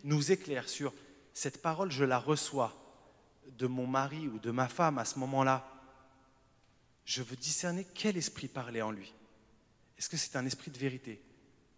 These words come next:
un esprit de flatterie, ou est-ce que c'était sa colère ou,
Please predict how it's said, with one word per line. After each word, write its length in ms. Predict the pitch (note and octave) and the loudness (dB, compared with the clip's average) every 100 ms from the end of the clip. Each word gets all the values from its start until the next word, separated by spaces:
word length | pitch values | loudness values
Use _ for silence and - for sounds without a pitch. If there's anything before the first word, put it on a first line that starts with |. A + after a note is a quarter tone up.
| _ _ _ _ _ | _ _ _ _ _
un 180 | B2+ C3 | 0 2
esprit 260 | B2+ - | 0 -4
de 140 | A#2+ A2 | -8 -8
flatterie, 480 | - A#2 - A#2 C3+ - - _ - _ - - - - - | -4 -4 -4 -8 -12 -14 -20 _ -20 _ -20 -20 -20 -20 -12
ou 140 | A#2 B2 | 0 2
est-ce 140 | - | 2
que 280 | C#3+ C#3 - - - - - | 2 0 0 -16 -20 -20 -14
c'était 320 | - - A2+ | -12 -10 -6
sa 180 | - A#2 - | -4 -6 -2
colère 360 | D#3+ C#3+ D#3+ C3 | 6 8 8 4
ou, 160 | A#2 | -4